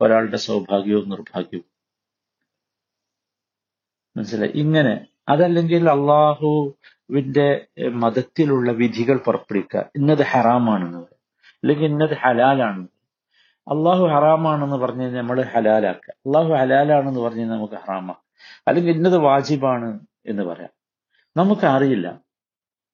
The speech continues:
അതാണ്, ഒരുപാട് ആളുകളുണ്ട് അങ്ങനെ. അവർക്ക് എൽ-, ഇൽമില്ലാതെ, ജ്ഞാനമില്ലാതെ, ഏ, ഏ, ഈ വിവരങ്ങൾ പറയുക.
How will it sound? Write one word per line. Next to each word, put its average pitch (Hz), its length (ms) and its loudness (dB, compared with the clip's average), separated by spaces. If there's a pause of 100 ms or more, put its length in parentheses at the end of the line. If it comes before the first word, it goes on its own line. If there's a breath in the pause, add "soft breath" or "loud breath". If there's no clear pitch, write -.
(140)
അതാണ്, 131 220 0
ഒരുപാട് 156 480 2
ആളുകളുണ്ട് 156 480 0
അങ്ങനെ. 104 320 -6 (720)
അവർക്ക് 165 600 0 (100)
എൽ-, 139 260 0 (160)
ഇൽമില്ലാതെ, 156 760 2
ജ്ഞാനമില്ലാതെ, 123 1200 0 (680)
ഏ, 110 60 -2
ഏ, 104 520 0 (500)
ഈ 123 180 2
വിവരങ്ങൾ 104 520 2 (100)
പറയുക. 87 360 -16